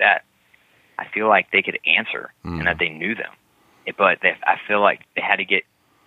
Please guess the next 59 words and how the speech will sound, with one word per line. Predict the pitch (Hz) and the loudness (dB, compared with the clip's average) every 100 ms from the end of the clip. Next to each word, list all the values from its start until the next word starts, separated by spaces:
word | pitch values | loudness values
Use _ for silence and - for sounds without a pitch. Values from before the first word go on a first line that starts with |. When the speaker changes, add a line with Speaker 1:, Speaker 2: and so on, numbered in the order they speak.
| 98 | -4
Speaker 1:
justification, | - - 90 - 90 - 90 87 | -4 -8 -8 -2 -2 0 -2 -4
and, | 82 78 | -8 -10
and | 90 | -2
they | 92 | -2
wanted | 98 98 92 | 0 -2 -2
to | 92 | -4
just | 95 87 - - - - - - | -4 -4 -8 -20 -20 -20 -16 -2
make | 104 107 - - | 0 2 2 2
sure | 101 98 98 | 2 2 2
they | 95 | 4
were | 95 | 2
doing | 92 95 92 | 2 -2 -2
the | 90 | -2
right | 90 - | 0 0
thing. | 82 87 85 85 - | -2 -4 -6 -10 -12
And | - - | -12 -4
so | 95 92 | 2 4
I | 95 | 4
basically | 98 98 - 90 - | 4 0 -2 -4 -4
said, | 95 90 - - - | 0 2 0 -4 -8
"I'm | - | -10
gonna | 117 113 | -8 -6
give | 98 90 | -4 -6
you | 92 | 0
guys | 87 82 | 2 2
authority. | 82 - 85 87 87 87 - _ _ _ | -4 -8 -6 -4 -4 -6 -14 _ _ _
You | 95 | -8
can | 101 | -2
do | 95 | 0
whatever | 76 82 92 | 2 2 2
you | 90 87 | -4 -2
want. | 85 | -4
You | 85 | -6
can | 80 - | -8 0
say | 87 | 0
whatever | 87 87 87 | 4 2 2
you | 82 | -2
want | 85 87 - _ | 0 0 -2 _
as | 85 87 | -4 0
long | 87 | 0
as | 87 | -2
you | 85 | -2
think | 104 82 | 0 0
it's | - | 0
the | 80 | 2
right | 76 - | 2 0
thing | 82 | -6
to | 78 | -6
do, | 78 87 - _ 95 | -4 -6 -8 _ -18
Speaker 2:
Mm-hmm. | 90 85 | -14 -6
Speaker 1:
but | 82 | -4
you've | 82 | 0
gotta | 87 82 | 0 0
take | - 82 | -2 -2
ownership | 85 85 73 - - | -4 -4 -4 -4 -6
to | 67 | -8
it." | 60 - _ | -8 -10 _
Basically, | 95 - - - | 0 0 -4 2
I | 85 | 2